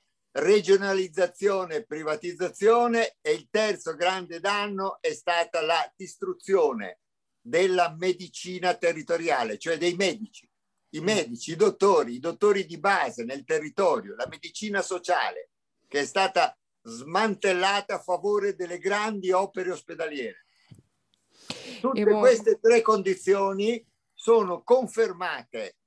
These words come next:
Speaker 1: cioè, eh, tagli alla sanità pubblica a favore del privato, regionalizzazione, ehm, eh, ridimensionamento e riduzione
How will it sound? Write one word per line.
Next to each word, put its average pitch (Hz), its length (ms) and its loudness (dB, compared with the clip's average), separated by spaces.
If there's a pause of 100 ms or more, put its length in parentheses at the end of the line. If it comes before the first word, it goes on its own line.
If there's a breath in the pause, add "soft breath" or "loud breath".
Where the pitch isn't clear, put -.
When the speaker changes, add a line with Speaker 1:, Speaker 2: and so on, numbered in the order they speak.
(320)
Speaker 1:
cioè, 165 500 0 (500)
eh, 101 460 -12
tagli 202 380 -2
alla 185 140 0
sanità 185 480 -4
pubblica 202 500 -4
a 175 40 -2
favore 190 440 -2
del 185 220 -4
privato, 139 760 -4
regionalizzazione, 175 1700 -2 (600)
ehm, 123 560 -2
eh, 117 520 -2
ridimensionamento 208 1300 2
e 196 80 2
riduzione 175 960 -2